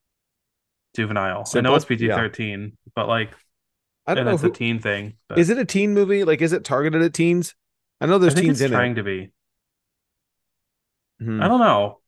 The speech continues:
Speaker 1: I don't
Speaker 2: I
Speaker 1: see
Speaker 2: really
Speaker 1: why
Speaker 2: had, I, I had such disappointment for this movie because, like, I was really looking forward to it 'cause the trailer was real good.
Speaker 1: The trailer was good, and I thought, like, the monster reveal would be more of a payoff, but it ended up just being, like, generic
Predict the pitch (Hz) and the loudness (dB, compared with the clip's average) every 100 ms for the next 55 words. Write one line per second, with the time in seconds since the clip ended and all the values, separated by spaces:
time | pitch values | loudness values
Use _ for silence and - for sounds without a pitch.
0 | _ _ _ _ _ - 156 208 220 190 | _ _ _ _ _ -4 -2 2 2 4
1 | 147 143 147 - _ _ _ _ - 190 | 4 4 2 -6 _ _ _ _ -4 -2
2 | 202 226 214 208 - 208 143 151 127 123 | 0 0 0 -2 -4 -4 -2 -2 -2 -4
3 | 110 107 101 98 95 101 - _ _ _ | -4 -8 -8 -8 -8 -10 -14 _ _ _
4 | _ _ 135 151 139 143 220 180 120 117 | _ _ -4 0 0 2 2 0 0 0
5 | 127 127 120 113 107 - 110 101 104 104 | 2 2 2 0 -2 -2 -2 -2 -4 -6
6 | 147 180 170 202 139 101 87 120 117 101 | -6 -4 2 4 4 0 -2 0 0 0
7 | 104 92 - _ _ _ _ _ _ _ | -2 -4 -10 _ _ _ _ _ _ _
8 | _ _ _ _ _ _ _ - 147 202 | _ _ _ _ _ _ _ -8 -6 -2
9 | 220 285 190 175 175 170 160 156 175 180 | 0 0 0 0 0 -2 -2 -4 -4 -6
10 | 143 147 120 117 117 127 117 110 110 110 | -6 -6 -4 -4 -6 -12 -10 -10 -10 -8
11 | 107 - 104 104 104 104 104 107 104 104 | -8 -10 -10 -6 -2 0 0 -2 -6 -6
12 | 101 101 110 - 104 104 110 110 113 107 | -4 -4 -6 -8 -8 -6 -6 -6 -8 -10
13 | - 107 104 101 98 101 101 98 | -12 -8 -8 -8 -10 -4 -4 -6